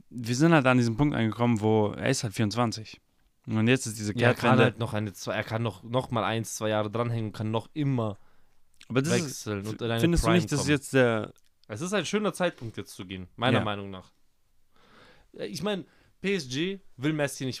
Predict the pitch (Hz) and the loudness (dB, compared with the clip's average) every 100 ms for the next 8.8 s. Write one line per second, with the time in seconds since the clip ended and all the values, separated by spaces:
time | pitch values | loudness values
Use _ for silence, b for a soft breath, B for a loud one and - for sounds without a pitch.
0 | 135 151 160 139 123 123 110 117 113 151 | -2 -2 0 -2 -2 -2 -4 -4 -2 -2
1 | 165 135 120 143 160 147 127 120 117 107 | -2 -6 -2 0 0 -2 -8 -4 -4 -2
2 | 117 110 117 107 - 95 104 92 95 107 | -2 0 -2 -4 -10 -10 -10 -10 -8 -6
3 | 107 107 139 139 135 - 147 - - 117 | -6 -4 -6 -6 -8 -12 -10 -8 -6 -6
4 | 113 113 117 127 127 120 113 131 139 131 | -6 -4 -2 -2 -4 -6 -4 -2 -2 -4
5 | 113 113 110 110 113 113 107 107 - 107 | -8 -6 -8 -8 -8 -8 -6 -8 -6 -4
6 | 101 101 95 - 131 110 135 147 156 - | -4 -8 -12 -6 -6 -4 -4 -2 -4 -4
7 | 135 127 117 127 139 131 117 - 135 131 | -8 -6 -6 -6 -6 -6 -6 -6 -6 -6
8 | 120 110 123 123 117 113 110 | -8 -4 -4 -4 -4 -6 -6